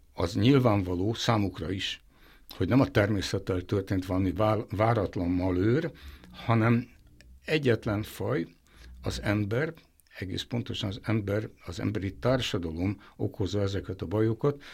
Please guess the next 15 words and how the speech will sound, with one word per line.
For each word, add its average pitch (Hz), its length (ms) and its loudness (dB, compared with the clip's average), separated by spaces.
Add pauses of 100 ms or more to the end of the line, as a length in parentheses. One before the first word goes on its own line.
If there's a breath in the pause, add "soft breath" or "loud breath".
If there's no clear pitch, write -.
(140 loud breath)
tehát 107 280 0
hogyha 98 500 -4 (420 soft breath)
az 92 240 -8
okot 151 360 2
keressük, 87 520 -4
vagy 90 160 -4
a 113 40 2
megoldást 123 640 0
keressük, 90 540 -6 (400 loud breath)
akkor 98 560 -2 (240)
a 104 300 0
kultúrában, 104 880 0
a 78 100 -10
gazdálkodásban, 92 1000 -2
a - 80 -16